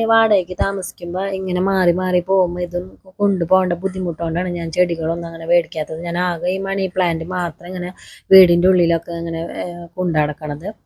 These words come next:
ആ, എനിക്ക് ഭയങ്കര ഇഷ്ടമാണ് ചെടിയായാലും പിന്നെ പച്ചക്കറി തോട്ടം ഉണ്ടാക്കാനൊക്കെ. എപ്പോഴെങ്കിലും സ്വന്തമായിട്ട് ഒരു വീടുണ്ടാവുമ്പോ എനിക്ക് എൻ്റെ ഏറ്റവും വലിയൊരു ആഗ്രഹമാണ് പച്ചക്കറി തോട്ടം ഉണ്ടാക്കണം ടെറസിൻ്റെ മുകളിൽ, ആ, എന്നൊക്കെ. ഞാൻ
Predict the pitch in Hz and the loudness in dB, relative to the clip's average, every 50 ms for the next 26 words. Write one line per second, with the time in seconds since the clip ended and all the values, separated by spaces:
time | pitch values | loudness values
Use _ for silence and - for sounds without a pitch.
0 | _ _ _ _ _ _ _ _ _ _ _ - 185 185 185 190 180 196 185 214 | _ _ _ _ _ _ _ _ _ _ _ 2 4 4 4 4 2 4 6 6
1 | 208 208 208 196 196 214 240 - - - 190 185 190 180 190 190 185 170 185 190 | 8 8 8 8 8 6 6 6 4 0 0 0 2 4 4 4 4 4 4 4
2 | 190 185 180 170 175 170 170 180 170 170 170 175 170 - 170 - 175 170 165 156 | 4 4 4 2 2 0 0 0 0 0 0 0 0 -2 -2 0 2 2 2 4
3 | 170 165 160 175 180 185 180 170 - 165 160 165 170 165 - 170 - - 165 - | 2 0 0 0 -2 -2 -2 -2 -2 -2 -2 -2 -2 -2 -2 -4 -2 -4 -6 -4
4 | - 180 170 170 170 175 202 240 240 220 214 208 202 196 185 185 185 185 190 185 | 0 2 2 4 4 2 4 4 2 2 2 0 0 0 2 2 2 2 2 2
5 | 185 185 196 196 180 175 175 175 175 175 175 175 175 175 170 170 156 175 175 170 | 2 2 2 2 0 0 -2 -2 0 -2 -2 -2 -4 -6 -6 -6 -6 -4 -4 -4
6 | 175 - - 185 180 175 170 170 175 180 180 180 175 - 170 170 175 170 175 170 | -6 -8 -12 -12 -10 -6 -2 0 2 2 0 -2 -4 -6 -6 -6 -4 -2 -2 0
7 | 180 185 180 180 160 156 156 165 165 160 160 170 160 - 165 165 160 160 156 - | 0 -2 -2 -2 -4 -6 -6 -6 -6 -6 -6 -6 -8 -8 -10 -10 -8 -8 -4 -4
8 | 160 156 156 165 170 165 165 160 156 156 160 160 170 165 160 - - - 156 147 | -4 -4 -4 -6 -4 -2 -2 -2 -2 -6 -8 -4 -2 -2 -2 -2 -4 -8 -8 -6
9 | 147 156 165 165 165 156 151 151 151 185 214 - _ _ _ _ _ _ 180 175 | -6 -4 -2 -2 0 0 0 0 0 0 -2 -2 _ _ _ _ _ _ -4 -2
10 | 170 165 165 - - - - - - - _ - 175 175 165 156 151 - - 196 | -2 -2 -2 -4 -8 -14 -20 -20 -20 -6 _ 4 6 6 6 6 4 2 0 -2
11 | 240 - _ _ _ _ _ _ _ _ _ _ _ - - 208 208 202 196 196 | -2 -2 _ _ _ _ _ _ _ _ _ _ _ -4 2 6 8 8 8 8
12 | 190 | 8